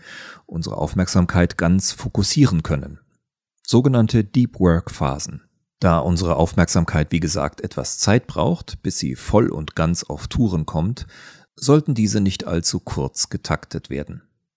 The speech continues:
Dreißig Minuten sind zu wenig. Mehr als neunzig sollten es aber nicht sein. Denn ungefähr so lange, das wissen wir aus der Wahrnehmungspsychologie,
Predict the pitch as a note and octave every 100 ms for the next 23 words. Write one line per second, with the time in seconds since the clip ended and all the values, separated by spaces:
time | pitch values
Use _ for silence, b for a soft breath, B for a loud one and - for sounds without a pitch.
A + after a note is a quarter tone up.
0 | B B B - C#2 D#2+ - - F2+ F#2+
1 | G#2 A#2+ G#2+ G#2 G#2 A2+ G2 F#2 D2+ C2
2 | - - _ _ _ G2 D#2+ - F#2+ G2+
3 | A2 A#2+ - A2 A2+ A#2 A2+ G#2 G2 -
4 | - D2 - _ _ _ _ - G#2+ G#2
5 | - D3+ C3 - A2 A2+ D3 A#2 F#2+ A2+
6 | C3+ D3+ _ D#2+ - - E2 D2 - D2+
7 | - C2+ C2 D2+ A#2+ G2+ D#2+ - - -
8 | - D#2 F2 - C#3+